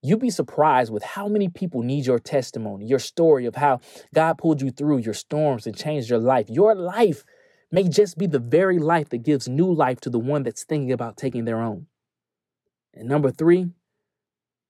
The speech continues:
lastly, you gotta be you. To be yourself in a world that is constantly trying to make you something else is the greatest accomplishment.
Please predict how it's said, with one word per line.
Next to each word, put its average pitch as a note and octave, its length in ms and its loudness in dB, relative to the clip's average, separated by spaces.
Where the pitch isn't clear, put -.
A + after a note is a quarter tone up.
lastly, F3 500 0
you C3 120 -8
gotta E3+ 320 -4
be D3+ 120 2
you. A#2+ 360 -2
To C#3+ 60 2
be F3 140 4
yourself G3 500 4
in D3+ 60 0
a C3 60 0
world C3 300 4
that A2 100 -4
is G#2 100 -12
constantly F3 500 -2
trying D#3+ 320 -4
to C3 80 -6
make C3+ 300 -2
you D3+ 60 -6
something C3+ 440 -6
else C3+ 220 -4
is A2+ 200 -8
the A#2+ 100 -2
greatest C3 540 0
accomplishment. C3 880 -8